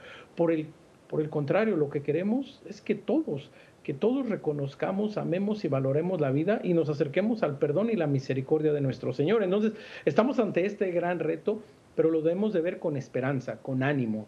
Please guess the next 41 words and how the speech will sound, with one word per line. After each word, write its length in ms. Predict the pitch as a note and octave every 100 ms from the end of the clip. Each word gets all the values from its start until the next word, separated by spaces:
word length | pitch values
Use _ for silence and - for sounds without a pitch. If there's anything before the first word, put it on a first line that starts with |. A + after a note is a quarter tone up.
| -
con 180 | - C3+
decir, 360 | C3 C3+ D#3+ D3+
"Oye, 340 | D#3+ D3 A2+ - - - -
pues, 200 | C#3+ C#3
¿qué 120 | E3
me 100 | B3+
toca 280 | B3+ G#3 F3
hacer?". 320 | - G#3+ G#3+
Y 60 | E3
pedirle 420 | E3+ G#3+ B3+ C#4+
a 40 |
Dios. 380 | G#3+ D#4 D3 - D#3+
Ah, 180 | D3+ C3+
tengo 220 | - D#3 E3
un, 100 | E3
un, 200 | D#3+ -
un 100 | D3
sacerdote 480 | C#3+ C#3 C3+ D#3+
amigo 280 | D3 D3 D#3
que 100 | D3+
siempre 300 | C#3 C#3+ D#3
para 280 | C3+ C3+ A#2+
todo 240 | C#3+ C#3+
él, 140 | D#3 D3+ - - -
él 200 | D3 C#3
dice 300 | D3+ A#3 D#3+
sabiamente, 640 | D#3+ C#3+ C#3 C3 C#3 C3+
"Ponlo 300 | - D#3+ F3+
en 80 | D#3
oración". 400 | C3 A#2+ D3 B2 - - -
Vas 160 | - D3+
a 40 |
hacer 200 | D#3+ E3+
algo, 280 | E3+ F3 F3
ponlo 220 | F3 F#3
en 80 | F3
oración. 420 | C#3+ B2+ D3+ C3
Vas 120 | C3+ F3
a 40 |
hacer 180 | E3+ F3+
esto, 240 | F#3+ -